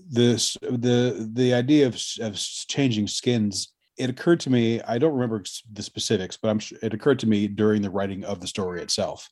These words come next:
um, because that was the tool, that's the metaphor for the story. And a lot of times, and this is true, I think, of a number of the stories in that first book, North American Lake Monsters, the horror element, quote unquote, the fantastical element is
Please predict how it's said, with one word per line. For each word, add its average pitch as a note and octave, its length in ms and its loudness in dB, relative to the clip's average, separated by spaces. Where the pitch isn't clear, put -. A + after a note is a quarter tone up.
um, F#2 480 0
because G#2 480 0
that G#2 240 2
was G2+ 120 -4
the G2 80 -8
tool, - 440 -4
that's G#2 200 -4
the G#2 60 -2
metaphor G2 640 -6
for A2 240 2
the F#2 80 -4
story. D2 400 -8
And G2+ 300 -4
a G#2+ 80 -2
lot A#2+ 240 4
of A2 80 -2
times, F#2+ 560 -6
and B2 140 6
this C#3 140 4
is C3+ 80 0
true, C3 260 4
I A2+ 60 4
think, A2+ 160 0
of G#2+ 100 2
a G#2 60 0
number A2 200 2
of G#2+ 60 2
the G#2 60 -2
stories G2+ 360 -2
in A2 100 -2
that F#2+ 140 -4
first - 300 -10
book, C#3+ 320 0
North G#2+ 180 -4
American G#2 360 0
Lake C#3 180 0
Monsters, F2+ 540 -8
the A2 160 4
horror D#3+ 420 4
element, G2+ 480 0
quote G#2 220 -2
unquote, F#2 500 -8
the G#2+ 80 -4
fantastical A#2+ 720 0
element F#2 480 -8
is G#2 760 -2